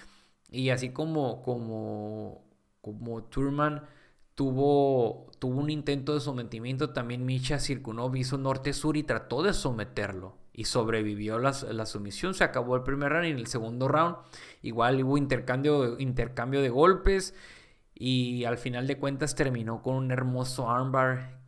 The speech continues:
por parte de Wellington Turman. ¿Qué les, qué, qué les quiero decir? Que al final de cuentas el jiu-jitsu salva la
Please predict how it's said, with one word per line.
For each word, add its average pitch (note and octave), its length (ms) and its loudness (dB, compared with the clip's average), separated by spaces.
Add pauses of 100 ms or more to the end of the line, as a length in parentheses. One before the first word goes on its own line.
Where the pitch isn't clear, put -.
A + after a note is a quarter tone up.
(220)
por G#2+ 240 -6
parte A2+ 380 -2
de A#2 120 0
Wellington A2+ 640 -2
Turman. D3 460 2 (880)
¿Qué B2 100 2
les, B2 180 0
qué, B2 180 -4
qué C3 120 0
les C3 160 0
quiero C3+ 180 0
decir? C3 340 0
Que C#3+ 100 0
al C#3 80 0
final B2 280 -2
de C3 120 -2
cuentas C3+ 680 -2
el A#2+ 180 -6
jiu-jitsu A#2 440 -12
salva A#2+ 540 -8 (260)
la C#3 520 -4